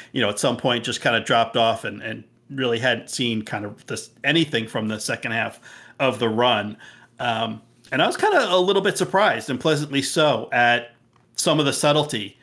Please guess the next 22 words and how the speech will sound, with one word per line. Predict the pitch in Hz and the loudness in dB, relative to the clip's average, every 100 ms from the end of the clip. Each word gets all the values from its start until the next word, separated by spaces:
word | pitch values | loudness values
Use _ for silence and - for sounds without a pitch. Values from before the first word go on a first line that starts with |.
| _ - | _ -8
and | 127 117 | -6 -2
some | 143 127 | 0 2
of | |
the, | 123 | 2
the | 123 127 | 2 -2
payoffs | - 123 117 113 117 - | 0 2 4 2 0 -6
and | 104 | -6
twists, | - 117 113 - - | 0 0 0 -4 -8
um, | 127 113 107 - 120 | -8 -8 -8 -10 -12
for | - 127 | -2 0
the | 120 | 0
comedy, | - 117 113 104 104 - - - - | 2 2 2 0 -4 -8 -20 -20 -12
um, | 139 110 113 110 - | -4 -2 -2 -6 -8
the | 127 | -2
way | 120 117 | 2 2
this | 110 | 0
comes | - 120 110 107 | 0 0 0 0
in. | 110 104 107 - _ | -2 -4 -10 -20 _
So, | - 117 110 110 107 - | -4 0 2 0 -4 -2
yeah, | 131 107 - _ _ _ | 0 0 -4 _ _ _
turns | 151 160 151 | 0 0 4
out | 147 131 135 - | 4 4 2 -6